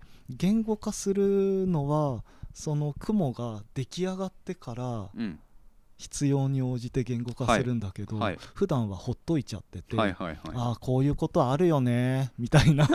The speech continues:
Speaker 2: <laughs>
Speaker 1: そういう漠然とした言葉でしか、
Speaker 2: はいはいはいはい。
Speaker 1: 普段は考えてないっていう。
Speaker 2: だから割とその雲が、
Speaker 1: うん。
Speaker 2: 雲のが合体したものとか、その雲が交わったものとかの、
Speaker 1: うん。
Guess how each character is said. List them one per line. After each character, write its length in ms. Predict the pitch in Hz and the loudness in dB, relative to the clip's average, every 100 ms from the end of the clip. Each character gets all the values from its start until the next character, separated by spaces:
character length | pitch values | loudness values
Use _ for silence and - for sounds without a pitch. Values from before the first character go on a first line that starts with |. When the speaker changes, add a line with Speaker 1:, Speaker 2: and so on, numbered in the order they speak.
| 165 131 | 8 6
Speaker 2:
<laughs> 240 | 170 175 | 4 4
Speaker 1:
そ 220 | - 160 | 4 6
う 60 | 190 | 8
い 100 | 202 | 8
う 60 | 190 | 6
漠 300 | 160 175 190 | 6 4 6
然 200 | 214 220 | 4 4
と 120 | 214 | 2
し 80 | - | 2
た 100 | 214 | 0
言 260 | 214 202 | 2 4
葉 140 | 202 208 | 6 6
で 100 | 143 | 4
し 120 | - | 4
か、 100 | 160 | 6
Speaker 2:
は 80 | 123 | 8
い 40 | |
は 60 | 165 | 8
い 20 | |
は 40 | 117 | 6
い 40 | |
は 60 | 117 | 2
い。 60 | 92 | 2
Speaker 1:
普 160 | 185 | 4
段 120 | 160 135 120 | 4 4 2
は 180 | 117 107 - - - | -2 -6 -14 -20 -6
考 180 | 143 135 123 | -2 0 0
え 40 | |
て 120 | 123 | -2
な 180 | 107 104 | -4 -4
い 140 | 95 95 | -6 -10
っ 20 | |
て 180 | - 90 | -12 -12
い 220 | 92 90 | -10 -10
う。 60 | - | -10
Speaker 2:
だ 80 | - | -4
か 80 | 190 | 2
ら 20 | |
割 160 | 175 202 | 4 4
と 120 | 208 | 2
そ 100 | 208 | 0
の 80 | 202 | -2
雲 520 | - 240 220 175 127 - - - - 120 | -2 -2 0 -2 -4 -10 -20 -18 -16 -12
が、 480 | 113 135 127 92 - - - | -2 2 2 2 -4 -12 -6
Speaker 1:
う 60 | |
ん。 320 | 156 135 110 - - - - - | -4 -4 -6 -10 -20 -20 -20 -20
Speaker 2:
雲 300 | - 180 170 | -8 -4 -2
の 160 | 135 110 | -2 -2
が 120 | 107 | -2
合 180 | 101 104 | 0 -2
体 340 | - 135 131 | -2 -2 -2
し 100 | 127 | -2
た 100 | - | -6
も 140 | 127 131 | -6 -4
の 140 | 131 | -6
と 120 | 107 | -8
か、 380 | - - 90 82 - | -8 -4 -2 -4 -6
そ 200 | 95 92 | -10 -8
の 300 | 90 87 - | -8 -10 -8
雲 240 | 127 113 | -8 -6
が 140 | 92 87 | -6 -6
交 340 | 90 92 98 | -6 -6 -4
わ 120 | 101 | -4
っ 40 | 98 | -6
た 160 | - | -8
も 180 | 80 80 | -10 -8
の 140 | 82 | -10
と 140 | 80 80 | -12 -12
か 320 | - 85 82 | -10 -8 -8
の、 400 | 107 185 139 - - - | -8 -6 -6 -6 -10 -8
Speaker 1:
う 60 | |
ん。 280 | 165 120 101 | -6 -6 -8